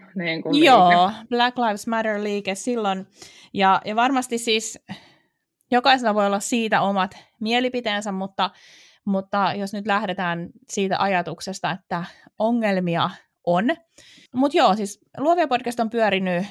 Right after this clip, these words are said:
Speaker 2: kolme ja puoli vuotta, ja mä ajattelin, että, et olisiko se nyt ehkä mun velvollisuus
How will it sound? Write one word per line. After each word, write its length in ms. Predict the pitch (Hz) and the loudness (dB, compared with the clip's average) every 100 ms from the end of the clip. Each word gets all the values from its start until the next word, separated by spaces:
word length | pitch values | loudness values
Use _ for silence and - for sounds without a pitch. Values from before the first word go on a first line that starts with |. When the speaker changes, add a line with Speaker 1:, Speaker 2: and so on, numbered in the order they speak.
| - - | -12 0
Speaker 2:
kolme 260 | 254 214 | 0 2
ja 80 | 151 - | -4 -2
puoli 280 | 262 311 294 | -2 -2 0
vuotta, 460 | 269 262 - 254 247 _ | -2 -4 -4 -4 -4 _
ja 100 | 208 | 0
mä 200 | 220 233 | 2 2
ajattelin, 480 | 226 233 208 190 185 | 0 -4 -2 -2 -2
että, 420 | 190 _ 190 175 - - | -6 _ -2 -2 -6 -4
et 180 | 196 - _ _ _ _ _ _ | -4 -6 _ _ _ _ _ _
olisiko 340 | - 370 - 302 | 2 2 2 -2
se 80 | 226 | 0
nyt 140 | 208 | 0
ehkä 240 | 208 208 | -2 -2
mun 180 | 208 190 | -2 0
velvollisuus 840 | 196 185 165 170 190 - 190 - | 2 2 0 -2 -4 -6 -6 -10